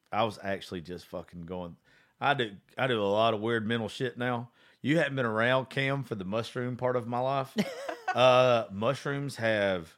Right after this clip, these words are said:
Speaker 1: changed my life.
Speaker 2: <laughs> A great
Speaker 1: Not,
Speaker 2: game
Speaker 1: not,
Speaker 2: on.
Speaker 1: not, not even, like, to be high microdosing has changed.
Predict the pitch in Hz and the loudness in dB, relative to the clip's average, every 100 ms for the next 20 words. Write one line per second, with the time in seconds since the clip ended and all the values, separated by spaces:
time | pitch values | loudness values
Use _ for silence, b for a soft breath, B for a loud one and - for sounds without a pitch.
0 | _ B B B B - 107 90 87 80 | _ B B B B -2 -2 -2 -6 -8
1 | 67 - _ _ _ - 196 - 269 - | -10 -18 _ _ _ -16 -6 -4 -4 -4
2 | 170 175 156 151 117 135 147 135 156 151 | -10 -8 -2 0 2 2 2 4 4 8
3 | 165 180 185 165 151 139 123 - _ - | 8 8 6 2 0 -2 -2 -8 _ -20
4 | _ - 104 107 - - 113 117 117 - | _ -12 -6 -6 -6 2 4 6 4 2
5 | B B _ 95 107 123 135 131 123 131 | B B _ 0 2 2 0 2 2 0
6 | - 147 139 139 _ _ _ - b b | -4 -10 -10 -16 _ _ _ -18 b b
7 | - 101 - - 113 110 110 107 101 - | -6 -6 -6 -6 -2 0 -2 -4 -6 -12